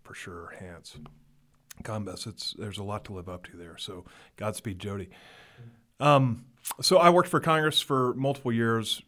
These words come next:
did work in the Agriculture Committee, really grew to love this kind of esoteric and unique area of, of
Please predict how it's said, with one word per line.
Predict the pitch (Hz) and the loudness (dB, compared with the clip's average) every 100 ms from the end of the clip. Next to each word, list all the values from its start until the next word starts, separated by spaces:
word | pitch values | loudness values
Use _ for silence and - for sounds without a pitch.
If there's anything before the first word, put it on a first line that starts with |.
| - 101 | -16 -4
did | 120 110 | -2 0
work | 113 117 | 0 0
in | 117 | 0
the | 104 | -2
Agriculture | 104 92 113 - | -2 -4 -8 -8
Committee, | - 101 101 | -8 -6 -4
really | 98 127 110 95 - _ - | -2 0 -2 -4 -12 _ -16
grew | 95 104 101 | -8 -6 -4
to | - 85 | -8 -8
love | 92 101 101 95 85 | -6 -4 -2 -4 -8
this | 92 - | -8 -8
kind | - 107 | -6 -8
of | 95 85 - - | -8 -10 -18 -12
esoteric | 107 - - 107 101 - | -10 -10 -8 -6 -6 -6
and | |
unique | 90 95 101 98 | -8 -6 -6 -8
area | 98 98 90 | -10 -8 -8
of, | 85 - - | -10 -14 -16
of | 92 85 82 | -14 -12 -16